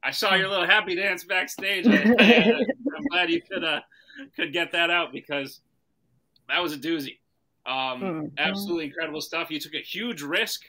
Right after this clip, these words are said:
Speaker 1: betting on Phantom Quotes. It didn't pay off for you, but – like I say to so many people, like, when you're down and out, a veteran player shows that they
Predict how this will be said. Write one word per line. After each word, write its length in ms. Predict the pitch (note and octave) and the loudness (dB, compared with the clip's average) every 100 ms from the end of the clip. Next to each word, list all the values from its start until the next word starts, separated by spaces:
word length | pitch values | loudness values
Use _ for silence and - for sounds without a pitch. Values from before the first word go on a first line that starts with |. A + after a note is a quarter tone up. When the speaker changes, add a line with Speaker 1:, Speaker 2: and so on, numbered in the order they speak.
| - | -4
Speaker 1:
betting 300 | E3+ F#3 F3+ | 0 0 0
on 180 | E3+ | -4
Phantom 320 | D3 F3 F3 D3 | -4 -4 -4 -6
Quotes. 440 | E3 G3+ - - _ - | -6 -6 -6 -12 _ -14
It 140 | A#2 | -6
didn't 260 | E3 F#3+ F3+ | -2 -2 -2
pay 160 | F3 F3 | -2 0
off 220 | F3+ F#3 | 0 -2
for 160 | G#3 G#3 | -8 -6
you, 200 | G#3+ F3 | -6 -6
but – 220 | C#3 B2+ - _ _ _ _ | -8 -8 -10 _ _ _ _
like 180 | E3+ G#3+ | -2 0
I 80 | G#3 | -2
say 260 | - A3+ | 0 0
to 80 | A3 | 0
so 220 | - G#3+ | -2 -4
many 200 | G#3+ G#3+ | -2 -6
people, 340 | G3+ G#3+ G3+ F#3 | -4 -6 -4 -4
like, 180 | D3 | -4
when 100 | D3 | -4
you're 140 | D#3+ D3+ | -6 -4
down 260 | D#3+ F#3 F#3 | -2 -2 -2
and 100 | F#3 | -2
out, 180 | G3+ | -2
a 60 | C#3+ | -6
veteran 400 | A#2+ E3+ F3+ F3 | -6 -6 -6 -10
player 260 | E3 F3 E3 | -8 -8 -8
shows 320 | - D3+ C#3+ | -8 -10 -10
that 140 | B2 | -12
they 400 | - C#3 C#3 C#3 | -8 -6 -6 -10